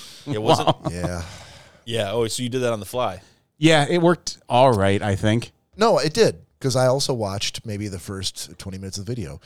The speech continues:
Speaker 3: And you know what? We don't need to rehash shit that we did last week. You should go back, and you should go back to all those streaming services, wherever you get a podcast. And first of all, give us a like if you like us. Give us a rating. Five stars would be awesome. Doesn't have to be five, but that would be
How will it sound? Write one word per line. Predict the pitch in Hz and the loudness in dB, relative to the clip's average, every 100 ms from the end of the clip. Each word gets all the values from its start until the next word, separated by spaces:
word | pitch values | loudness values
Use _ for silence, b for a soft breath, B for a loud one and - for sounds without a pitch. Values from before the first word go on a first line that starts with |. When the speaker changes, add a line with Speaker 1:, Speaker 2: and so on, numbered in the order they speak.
| b b _ | b b _
Speaker 3:
And | 135 | 0
you | 180 | 4
know | |
what? | 170 165 | 6 4
We | 165 185 | 2 -2
don't | 175 | -2
need | 147 127 | -2 -2
to | 117 107 107 101 | -2 0 -2 -4
rehash | 104 120 104 101 104 - - - - | -4 -4 -2 -4 -2 -4 -6 -12 -10
shit | - 110 | -8 -6
that | 98 | -8
we | 98 | -8
did | 101 95 | -8 -6
last | 98 - | -6 -6
week. | 113 - | -8 -6
You | 120 | -4
should | 123 123 | -2 -2
go | 117 | -4
back, | 104 101 95 | -4 -4 -4
and | 98 | -8
you | 107 117 | -8 -6
should | 113 98 | -4 -6
go | 117 | -6
back | 110 113 113 | -2 -4 -4
to | 120 - | -12 -4
all | 117 160 | -2 0
those | 151 131 | 0 -2
streaming | 135 120 | -6 -8
services, | 101 101 87 90 | -8 -6 -8 -8
wherever | 101 127 | -8 -8
you | |
get | 135 | -6
a | 107 | -8
podcast. | 95 101 92 90 - b b b b - | -8 -10 -8 -8 -12 b b b b -8
And | 110 107 104 95 | -6 -6 -8 -14
first | - 131 - | -6 -4 -4
of | 101 | -4
all, | 98 | -6
give | 98 104 | -6 -10
us | 95 - | -6 -8
a | |
like | 85 76 104 - | -8 -10 -10 -12
if | 80 | -12
you | 90 | -8
like | 95 107 | -8 -6
us. | 143 - | -6 -6
Give | - 90 | -8 -8
us | 90 - | -6 -6
a | |
rating. | 87 90 98 151 - _ _ _ | -6 -8 -8 -10 -14 _ _ _
Five | 104 92 82 | -10 -8 -6
stars | 101 92 | -6 -6
would | 87 | -6
be | 101 | -6
awesome. | 98 - 147 | -4 -6 -6
Doesn't | 101 87 | -8 -8
have | 87 | -10
to | - | -12
be | 90 | -12
five, | 101 90 120 156 | -8 -8 -8 -10
but | 90 80 - | -10 -12 -12
that | 73 73 | -12 -12
would | 82 | -12
be | 80 78 82 | -12 -12 -14